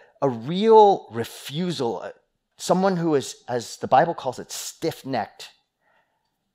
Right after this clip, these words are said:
that that person is under a heavy weight. We must never underestimate the power that the enemy has to control such a person, which is all the more reason why we must pray for them.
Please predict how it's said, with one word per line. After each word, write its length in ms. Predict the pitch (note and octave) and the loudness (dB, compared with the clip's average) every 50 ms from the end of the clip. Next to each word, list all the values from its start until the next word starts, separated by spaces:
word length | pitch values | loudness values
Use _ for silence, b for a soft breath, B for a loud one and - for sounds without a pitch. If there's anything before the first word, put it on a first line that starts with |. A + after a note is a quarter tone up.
| _ _ _ _ _ _ _ _ | _ _ _ _ _ _ _ _
that 300 | C3+ C3+ C3 C3 - - _ _ _ _ _ | 2 2 2 2 0 -6 _ _ _ _ _
that 320 | C3 D#3 E3 G#3 G3+ - - | 2 6 6 6 4 2 -6
person 560 | - - F#3+ G3+ F#3 - - C3 A#2+ A#2 - | -6 -2 -2 -2 -2 -2 -6 -6 -6 -6 -6
is 140 | - C3 - - | -8 -12 -8 -6
under 240 | D3 D3+ C#3+ C3+ B2+ | -6 -4 -2 -2 -2
a 40 | A#2+ | -2
heavy 300 | A2+ C3+ D#3+ E3+ E3 D#3+ | -2 -4 -6 -6 -6 -6
weight. 300 | C3+ C3+ C#3 A2+ G2+ G2+ | -4 -4 -4 -4 -4 -6
We 100 | C3+ D3+ | -6 -6
must 680 | C#3 A#2+ C3 C3 C3+ C#3 D#3+ F3 E3 - - - - | -4 -4 -4 0 2 2 2 2 0 -2 -10 -12 -10
never 640 | C3 B2 A#2 A#2+ C3 D#3 D3 C3+ C#3 C3 B2 A2+ - - | -6 -4 0 0 0 0 -2 -4 -4 -4 -4 -4 -4 -6
underestimate 720 | A#2+ A#2 A2+ B2 A#2 B2 - - G2+ G#2 G2 F2+ - _ - | -10 -6 -4 -4 -4 -4 -6 -10 -10 -10 -10 -10 -12 _ -16
the 80 | - | -16
power 500 | - - - - E3+ E3+ E3 D3+ B2+ A#2 | -14 -14 -6 -2 0 0 2 2 0 0
that 200 | G#2+ G#2 G2+ - | 0 -4 -4 -4
the 120 | G2 - - | -8 -6 -4
enemy 340 | B2+ C3 C3 A#2+ G#2+ G2+ | -6 -6 -6 -6 -8 -8
has 580 | G#2 A2+ B2 B2 G#2 G2 G2+ G2 - - - _ _ - | -10 -10 -10 -10 -10 -10 -12 -14 -16 -20 -20 _ _ -20
to 80 | - | -20
control 480 | - - A#2+ - - - - B2+ C#3 C3+ | -20 -20 -20 -18 -16 -10 -8 -8 -8 -8
such 260 | - - - - - | -10 -14 -14 -14 -16
a 20 | |
person, 440 | - - - - - - - - - _ _ B B B B B B B | -18 -18 -20 -16 -16 -16 -16 -16 -20 _ _ B B B B B B B
which 200 | - G3 - A3 | -6 -2 0 0
is 120 | F#3+ - - - | -2 -2 4 6
all 180 | F3+ G#3+ A#3 | 8 8 8
the 60 | A3+ | 6
more 220 | A#3 A3 G#3+ G3+ D#3+ | 4 4 4 4 4
reason 440 | C3 D3+ E3 D#3+ - D#3 C#3 B2 A2+ | 2 -4 -8 -6 -6 -6 -6 -4 -4
why 280 | A2+ A2+ A#2+ A#2 A2 | -4 -4 -4 -4 -4
we 160 | G#2+ A2 G#2+ | -6 -8 -6
must 360 | G#2 G2+ G2+ F#2+ - - - - | -6 -6 -6 -8 -10 -16 -18 -20
pray 240 | - - F#2+ F#2 | -18 -16 -16 -16
for 200 | F2+ - - - | -18 -20 -20 -20
them. 200 | - - C#2 - | -20 -20 -20 -20